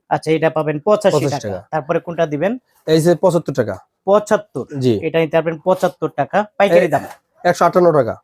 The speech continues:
Speaker 1: একশো আট, এর বেলালা।
Speaker 2: জি, জি, বেলালা।
Speaker 1: একশো আটান্ন।
Speaker 2: জি।
Speaker 1: একশো আটান্ন
Speaker 2: সালিমার।
Speaker 1: টাকা।
Speaker 2: এই যে বাষট্টি টাকা।
Speaker 1: বাষট্টি।
Speaker 2: জি।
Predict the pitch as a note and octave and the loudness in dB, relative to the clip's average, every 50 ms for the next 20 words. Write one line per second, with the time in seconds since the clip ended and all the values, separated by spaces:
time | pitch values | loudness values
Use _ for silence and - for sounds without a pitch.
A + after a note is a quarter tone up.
0 | - - E3+ - - - - - - - F3+ E3 D#3+ D3 D#3 D#3 D3+ D3 C#3+ F#3 | -6 -6 -6 -6 -6 -14 -14 -10 -4 0 0 2 2 2 2 0 0 2 2 2
1 | G#3 G3+ F3+ D#3 A#2 F#2 - _ - C3+ B2+ C#3 B2 A#2 A2+ A#2+ C3+ A#2+ C#3+ F3 | 4 4 2 2 0 -4 -10 _ -10 -6 -4 -4 -4 -4 -2 -2 -2 0 0 -2
2 | - - - G3 F3+ D#3+ F3 - G3+ G3 F#3+ F3 - - _ _ - C3 A#2+ A#2+ | -2 -2 0 2 2 2 4 2 2 2 4 2 0 -2 _ _ -14 -10 -8 -8
3 | G2+ F2 _ _ - - D#3 - - - - - E3+ D#3+ D3+ D3 - - - C3 | -10 -10 _ _ -6 -6 -6 -6 -8 -8 -2 0 2 2 2 0 0 0 0 2
4 | C3 B2 - D3+ - D3 C#3+ - - D#3 G3+ A3 _ _ - E3+ F3+ F3 E3 F3+ | 2 2 2 0 0 -2 -4 -2 -4 -6 -6 -6 _ _ 2 4 4 4 4 2
5 | D#3+ E3+ E3 E3 D#3+ C#3+ D#3 D3 C#3 C3 A#2 G2+ G2 G#2 - _ _ _ - C3+ | 2 4 4 4 2 2 0 0 2 0 0 -2 -2 -10 -14 _ _ _ -8 0
6 | D#3 F#3 G3 F#3 - - F#3+ - _ - B2 - _ _ _ - C3 C3 B2+ B2 | 2 2 2 2 0 -4 -4 -4 _ -16 -16 -16 _ _ _ -10 -8 -4 -4 -4